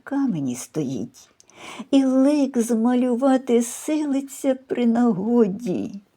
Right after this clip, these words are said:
бо тільки він зможе хворого царя зцілить. Та сяйво святе, що Ісуса Христа, художнику недосяжне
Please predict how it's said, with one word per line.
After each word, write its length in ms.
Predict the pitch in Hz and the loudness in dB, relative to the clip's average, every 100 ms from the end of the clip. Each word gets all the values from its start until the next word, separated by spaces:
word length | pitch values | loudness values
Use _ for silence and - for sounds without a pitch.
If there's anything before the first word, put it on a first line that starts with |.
| _ - - 254 | _ -18 -12 -6
бо 200 | 196 233 | 0 0
тільки 580 | 226 233 226 214 233 226 | 0 2 2 2 2 2
він 720 | 208 220 226 220 202 180 170 180 | 2 4 6 4 2 -2 -4 -6
зможе 840 | 147 180 160 160 170 156 143 - - _ - - | -2 0 0 0 -2 -2 -6 -8 -16 _ -20 -20
хворого 600 | - 156 131 156 156 147 | -12 -6 2 4 4 0
царя 420 | 147 156 151 151 | -4 -2 -2 -2
зцілить. 920 | 170 - - 139 135 151 151 143 - _ _ _ - - - | -4 -8 -8 -6 -2 -2 -4 -8 -20 _ _ _ -20 -20 -6
Та 140 | 170 165 | -4 -2
сяйво 1000 | - - 208 233 254 226 175 147 147 175 | -6 -6 -2 0 0 0 -2 -6 -12 -14
святе, 800 | - - 151 143 196 - 240 220 | -16 -12 -8 -6 -6 -2 0 0
що 380 | 185 - - 196 | -4 -16 -4 -2
Ісуса 840 | 202 220 226 - 294 262 - 240 | 0 -2 -4 -8 -6 -6 -4 -6
Христа, 840 | 233 196 226 - - - 277 269 240 - 330 - - | -4 -6 -6 -10 -16 -6 -6 -4 -10 -14 -18 -16 -14
художнику 840 | - 285 269 302 294 254 294 285 302 | -2 0 2 2 2 2 0 0 -2
недосяжне 1400 | 294 285 285 277 - 285 311 294 - 233 220 175 156 | -2 0 -2 -4 2 4 4 -2 0 0 2 0 -2